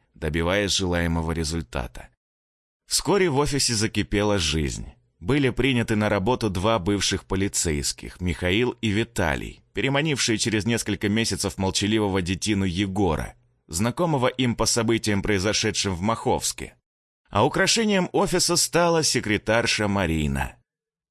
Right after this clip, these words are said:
С последней случилось... странно.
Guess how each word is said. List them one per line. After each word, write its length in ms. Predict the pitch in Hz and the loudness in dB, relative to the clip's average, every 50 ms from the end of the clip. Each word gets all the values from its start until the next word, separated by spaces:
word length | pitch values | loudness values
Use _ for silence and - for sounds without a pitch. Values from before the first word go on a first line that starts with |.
| _ _ _ - | _ _ _ -16
С 100 | - - | -10 -4
последней 560 | - 117 120 - - 202 226 190 160 185 170 | -2 0 0 0 0 0 0 0 0 0 0
случилось... 880 | 131 - 135 143 135 - - 175 175 147 151 139 - - - - - _ _ _ _ _ _ _ _ _ - | 0 2 0 0 2 2 2 2 2 2 2 2 0 -2 -2 -4 -8 _ _ _ _ _ _ _ _ _ -8
странно. 720 | - - - - 175 214 175 98 78 65 55 50 50 - | -6 -4 0 2 2 2 2 2 0 -2 -4 -6 -10 -12